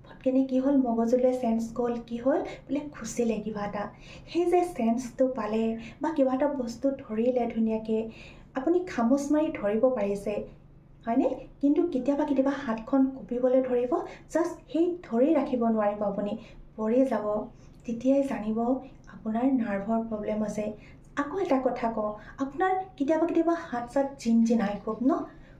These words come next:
শুই থাকি কেতিয়াবা ফটকেনে জিনজিনাই উঠে বা কেতিয়াবা খুব জ্বলা পোৰা কৰে, অথচ আপুনি জ্বলা লোৱাই নাই হাতত, তেনেকুৱা ধৰণৰ প্ৰব্লেম হয়।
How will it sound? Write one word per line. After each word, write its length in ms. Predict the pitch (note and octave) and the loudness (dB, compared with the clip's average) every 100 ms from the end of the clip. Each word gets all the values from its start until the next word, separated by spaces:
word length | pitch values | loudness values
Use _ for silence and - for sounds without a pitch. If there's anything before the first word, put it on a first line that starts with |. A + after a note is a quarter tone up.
| - | -2
শুই 180 | D4 C#4+ | 0 2
থাকি 180 | C#4+ D#4+ D#4+ | 2 0 2
কেতিয়াবা 280 | B3 C4 C#4 - | 4 4 4 2
ফটকেনে 440 | B3+ B3+ C4 C4 C4 | -2 0 2 4 4
জিনজিনাই 480 | A#3+ A3+ A3+ B3+ A#3+ A#3+ | 2 2 2 -2 -2 -4
উঠে 180 | A#3 A#3 A#3+ - - - - | -4 -4 -6 -12 -12 -10 -2
বা 80 | D#4 D#4 | -2 0
কেতিয়াবা 320 | C#4 D4+ D4+ - | 2 2 0 0
খুব 100 | D4 - | -2 -2
জ্বলা 240 | A3 A3 B3+ | -2 0 2
পোৰা 200 | C#4 C#4 C4+ | 4 4 4
কৰে, 140 | B3+ B3+ B3 C#4 | 4 4 2 0
অথচ 240 | E4 - F4 C4+ | 0 2 2 2
আপুনি 280 | B3+ C4+ C4+ G#3+ | 4 4 4 0
জ্বলা 240 | G3 A#3 C4 G#3+ | 0 2 2 2
লোৱাই 360 | G#3+ A#3 D4 B3+ | 2 4 6 4
নাই 120 | G#3+ G#3+ | 2 -2
হাতত, 280 | G#3+ - - - - - - | 0 0 -2 -8 -16 -16 -8
তেনেকুৱা 400 | D4+ E4 F4+ C4+ A3+ | -4 -2 2 2 2
ধৰণৰ 340 | A3+ A3 A3 A3 | 2 2 2 0
প্ৰব্লেম 340 | A3 G#3+ A3 G#3+ A3 | -2 0 0 0 0
হয়। 140 | G3 | -2